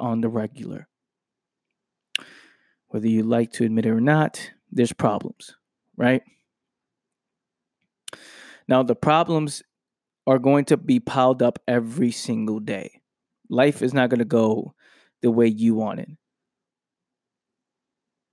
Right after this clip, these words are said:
So we are experiencing problems daily.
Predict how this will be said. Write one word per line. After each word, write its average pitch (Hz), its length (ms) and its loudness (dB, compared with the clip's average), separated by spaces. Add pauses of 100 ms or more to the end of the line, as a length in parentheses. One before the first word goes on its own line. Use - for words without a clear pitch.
(800)
So - 160 2
we 135 120 6
are 127 40 6
experiencing 160 580 0
problems 117 520 0
daily. 107 420 -4